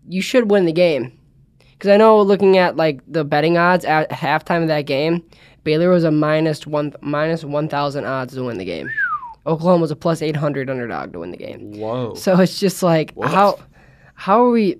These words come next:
Speaker 1: how do they, how do you lose a game twenty-eight to three?
Speaker 2: Well, the Falcons did it in the most important game in football.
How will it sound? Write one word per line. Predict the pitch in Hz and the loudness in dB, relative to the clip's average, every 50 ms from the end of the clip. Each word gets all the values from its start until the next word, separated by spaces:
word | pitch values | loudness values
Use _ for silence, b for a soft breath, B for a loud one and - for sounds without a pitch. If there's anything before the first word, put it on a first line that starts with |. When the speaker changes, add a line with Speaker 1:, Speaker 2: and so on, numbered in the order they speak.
| - _ | -10 _
Speaker 1:
how | - 135 180 208 | -10 -6 -4 -2
do | 220 240 | -2 -2
they, | 208 - | -4 -2
how | 151 180 226 | -4 -2 -2
do | 247 | 0
you | 254 233 | 0 0
lose | 202 214 240 240 196 | 2 2 2 2 0
a | 175 | 0
game | 151 170 196 208 160 120 143 | 0 0 0 0 0 -2 -6
twenty-eight | - 160 165 165 156 - | -6 -4 -2 -2 -2 -4
to | 139 131 | -8 -6
three? | - 185 185 170 131 135 131 - _ _ | -2 0 0 0 -2 -4 -10 -14 _ _
Speaker 2:
Well, | - 113 113 113 117 110 104 98 - _ | -10 -8 -6 -6 -6 -6 -8 -16 -16 _
the | 107 110 | -12 -8
Falcons | - 104 104 104 - 104 98 98 | -6 -6 -6 -6 -8 -12 -10 -8
did | 107 104 101 | -6 -6 -4
it | 95 | -6
in | 95 98 | -6 -8
the | 95 95 | -8 -8
most | 95 98 98 - | -8 -8 -10 -12
important | 104 - 110 95 - 92 | -12 -10 -10 -10 -10 -8
game | 90 92 92 92 95 | -10 -10 -8 -8 -10
in | 90 87 90 | -12 -14 -16
football. | _ _ _ 123 120 - _ 92 87 90 95 107 - | _ _ _ -10 -10 -10 _ -10 -10 -10 -10 -12 -16